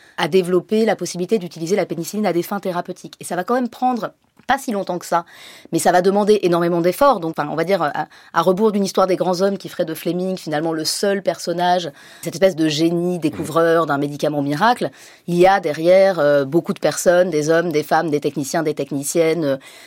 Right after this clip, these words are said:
des laboratoires en Angleterre, aux États-Unis, euh, des dispositifs, tout, toute une galaxie, en fait, de choses, d'humains, et cetera, pour arriver à la production de la pénicilline. Petite anecdote, parce que, euh, c'est quelque chose que j'aime bien rappeler, parce que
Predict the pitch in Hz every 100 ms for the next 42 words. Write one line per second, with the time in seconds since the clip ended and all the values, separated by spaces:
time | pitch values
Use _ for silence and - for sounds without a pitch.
0 | - 180 180 160 170 160 - 180 170 -
1 | 170 160 160 156 202 202 196 - 180 160
2 | 151 143 147 160 190 202 202 196 156 156
3 | 147 180 175 - 165 147 147 - 190 202
4 | 208 - - - - 190 185 185 - 220
5 | 170 - 165 - - 151 - 202 185 180
6 | 180 151 135 156 170 175 170 170 147 135
7 | 147 147 220 - - - - 247 196 170
8 | 165 220 208 156 - 160 160 208 156 160
9 | 160 - 220 185 - 170 - 208 175 175
10 | 170 196 202 - 147 - 170 151 151 151
11 | - - 156 202 190 165 165 180 - 180
12 | 180 196 208 - 151 151 -